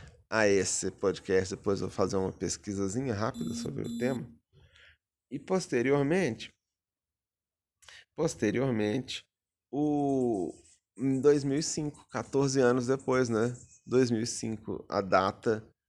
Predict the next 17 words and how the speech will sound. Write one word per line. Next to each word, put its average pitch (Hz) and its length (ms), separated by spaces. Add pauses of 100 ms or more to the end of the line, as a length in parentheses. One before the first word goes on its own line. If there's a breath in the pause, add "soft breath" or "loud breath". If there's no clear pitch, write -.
(120)
da 107 200
vinda 107 340
dos 107 180
mestres, 107 520
né? 104 140
Do 101 140
mestre 95 440
Maitreya 101 480
e - 20
Mitradeva. 98 560
Então, 107 300
você 117 120
vê 113 140
como 117 220
é 123 80
que 123 220 (680 loud breath)
essa, 110 440